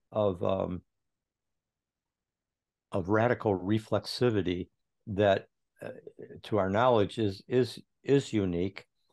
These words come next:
and that gives us a, uh, a capacity as well as a responsibility and, and, and a burden.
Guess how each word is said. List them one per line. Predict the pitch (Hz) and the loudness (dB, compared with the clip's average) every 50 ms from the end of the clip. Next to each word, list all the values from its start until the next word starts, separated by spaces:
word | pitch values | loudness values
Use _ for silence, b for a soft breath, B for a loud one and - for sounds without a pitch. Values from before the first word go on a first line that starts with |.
| _ _ _ _ | _ _ _ _
and | - 110 107 104 107 | -4 -2 0 2 2
that | 107 110 - - - | 0 0 -2 -4 -2
gives | - 143 151 143 - - | 0 2 2 2 0 0
us | 131 117 120 117 - - - - _ - | 0 0 0 0 -4 -10 -16 -14 _ -4
a, | 110 107 104 101 98 98 95 - - | -2 0 0 2 0 0 -4 -6 -6
uh, | - 57 55 53 53 55 - - - _ _ _ _ _ _ _ | -4 -2 -2 -2 -2 -4 -6 -10 -16 _ _ _ _ _ _ _
a | - 104 | -10 -8
capacity | - - 113 - - - 127 127 123 113 - - 117 101 110 104 101 107 - | -8 -8 -10 -10 -8 -4 -2 -2 -2 -2 -2 -4 0 2 2 2 2 0 -2
as | - 104 95 - - | -2 -2 -2 -2 0
well | 113 120 123 123 123 117 117 - - | 2 2 4 4 4 4 2 0 -2
as | 110 98 90 | -4 -4 -2
a | 98 | -2
responsibility | 95 95 87 - - 123 113 107 - - 101 87 127 131 120 113 92 90 92 104 107 - - | -2 -4 -4 -2 -2 0 0 -2 -2 -6 -6 -4 -2 0 2 2 2 2 0 -2 -4 -4 -2
and, | 101 101 95 | -2 -2 -2
and, | - 101 98 98 - - | -2 -2 -2 -2 -4 -6
and | 107 101 92 | -6 -4 -4
a | 92 | -4
burden. | 90 87 131 139 139 98 85 90 101 | -2 0 0 0 0 0 -4 -8 -10